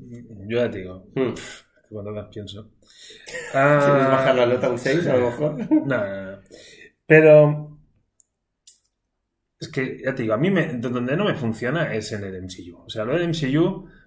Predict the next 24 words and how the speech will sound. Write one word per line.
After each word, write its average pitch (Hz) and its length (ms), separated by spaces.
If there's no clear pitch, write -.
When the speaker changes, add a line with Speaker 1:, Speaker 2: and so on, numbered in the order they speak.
Speaker 1:
lo 135 120
están 135 240
haciendo 117 340
muy, 113 180
muy, 110 260
muy 113 220
jodidamente 95 600
mal. - 260
Porque 123 220
si 131 100
al 139 60
final, 180 560
tú 165 120
piensas, 127 520
est-, - 360
esto, 190 520
esta 147 200
misma 156 220
historia 117 360
Speaker 2:
Sí. 110 80
Speaker 1:
en 107 80
los 107 140
cómics, 175 600
Speaker 2:
Sí. - 420